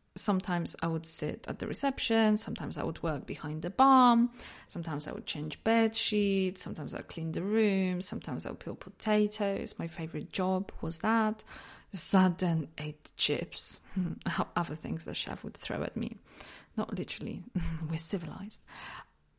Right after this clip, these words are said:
I've never had a job of such variety ever since. Mm, but what was quite interesting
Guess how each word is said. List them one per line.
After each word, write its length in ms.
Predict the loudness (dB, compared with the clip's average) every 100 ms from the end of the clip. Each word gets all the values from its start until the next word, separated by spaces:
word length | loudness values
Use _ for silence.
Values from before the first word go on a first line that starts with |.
| _ -4
I've 180 | -2
never 180 | 0 2
had 200 | 2 2
a 80 | 2
job 200 | -2 -2
of 100 | -4
such 220 | -4 -6
variety 960 | -4 2 6 6 4 -2 -4 -2 -2 -2
ever 200 | -2 -2
since. 800 | -2 -4 -4 -4 0 0 0 -6 -8 -18 -18 -20 _ 2
Mm, 720 | 4 6 4 2 0 -2 -4 -2
but 280 | 2 4 4
what 160 | 4
was 180 | 4 2
quite 640 | -2 0 2 4 0 -4 -12 _
interesting 960 | 6 8 8 4 -4 -4 -4 -4 -4